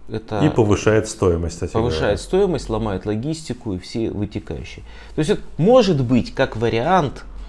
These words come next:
Speaker 1: Действительно, а, мы теперь будем летать там из Сургута в Москву, как, э, Turkish Airlines, вот, что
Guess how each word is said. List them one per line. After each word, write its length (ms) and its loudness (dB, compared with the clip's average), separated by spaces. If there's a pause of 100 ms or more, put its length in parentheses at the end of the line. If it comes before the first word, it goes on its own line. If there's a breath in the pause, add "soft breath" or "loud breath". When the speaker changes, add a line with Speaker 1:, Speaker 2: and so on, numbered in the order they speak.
(300 loud breath)
Speaker 1:
Действительно, 1000 0
а, 340 -4
мы 140 0
теперь 300 -4
будем 400 0
летать 400 -2
там 180 -4
из 60 -6
Сургута 800 -6
в 40 -10
Москву, 540 -6
как, 160 -10 (260)
э, 300 -8 (300 loud breath)
Turkish 480 -4 (560 loud breath)
Airlines, 840 2 (100)
вот, 580 -2
что 420 0